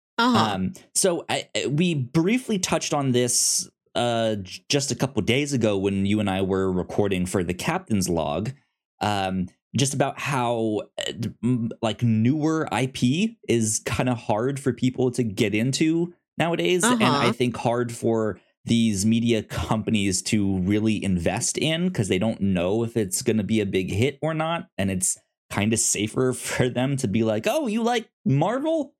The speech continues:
Speaker 2: Well, here's ten more Marvel things," right?
Speaker 1: <laughs>
Speaker 2: Um, and, and they know that that'll make them money and that pe-, people will go
Speaker 1: Mm-hmm.
Speaker 2: see it, uh, all that stuff, right?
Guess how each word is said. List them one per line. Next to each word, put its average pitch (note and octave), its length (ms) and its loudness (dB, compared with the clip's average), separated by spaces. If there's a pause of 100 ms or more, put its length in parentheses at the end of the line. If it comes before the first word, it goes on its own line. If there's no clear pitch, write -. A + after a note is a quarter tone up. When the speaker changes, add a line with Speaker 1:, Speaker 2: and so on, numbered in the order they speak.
(140)
Speaker 2:
Well, D3 120 2
here's C4+ 260 0
ten - 320 0
more C#4 200 0
Marvel D4 640 -2
things," G#2+ 500 0
right? F#3 400 0
Speaker 1:
<laughs> - 320 -2
Speaker 2:
Um, G#2+ 400 0 (440)
and, A#2 280 -2
and A2+ 280 0 (180)
they A#2+ 160 2
know G#2 260 2
that F#2 120 -6
that'll F#2 220 -2
make F2 240 0
them D#2+ 140 -2
money D#3+ 380 2
and A#2+ 100 2
that G2 140 -2
pe-, - 300 -8
people G2+ 300 -2
will E4+ 100 6
go F4+ 80 4
Speaker 1:
Mm-hmm. F#3 80 2
Speaker 2:
see D3 640 0
it, C#3 200 -2 (240)
uh, F#2 400 -2 (400)
all C3+ 300 0
that G#2+ 400 0
stuff, - 320 -8
right? F#2 260 -2